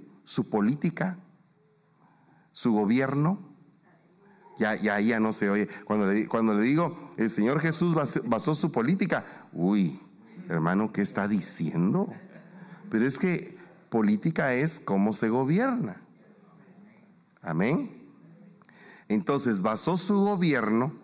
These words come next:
que se oye más suave, ¿verdad? ¿Y sabe por qué se oye más suave? Porque la palabra política está contaminada, está degradada por la cantidad de personas que han hecho destrozos, eh, en esa área.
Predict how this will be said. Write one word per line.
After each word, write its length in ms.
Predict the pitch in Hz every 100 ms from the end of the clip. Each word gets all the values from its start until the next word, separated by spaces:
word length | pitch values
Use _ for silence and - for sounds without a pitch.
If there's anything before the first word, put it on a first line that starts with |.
| - -
que 80 | 98
se 120 | 107
oye 160 | 113
más 220 | 107 110 107
suave, 340 | 135 160 127
¿verdad? 300 | 92 92 - - - - - - -
¿Y 120 | -
sabe 320 | - 185 277
por 180 | 285 165
qué 100 | 180
se 160 | 165 180
oye 260 | 175 165
más 200 | 151 147
suave? 240 | 175 185 202
Porque 260 | 147 120
la 140 | 104 95
palabra 380 | 98 104 139 147
política 560 | 175 139 - 139 156 156 - - -
está 320 | 110 - 113
contaminada, 800 | - 107 98 85 82 87 123 113 - _ _ - - - - - - -
está 360 | 113 - 117
degradada 880 | 110 117 107 92 90 98 107 170 175
por 180 | - 113
la 160 | 101 95
cantidad 580 | 98 92 90 90 90 107
de 80 |
personas 580 | 127 147 143 117 120 117
que 80 | 120
han 120 | 110
hecho 300 | 104 - 117 - -
destrozos, 1160 | - 107 - - - 123 175 185 - - - - _ - - - - - - -
eh, 240 | 95 95 -
en 160 | 98
esa 400 | 101 101 92 92
área. 340 | 170 156 101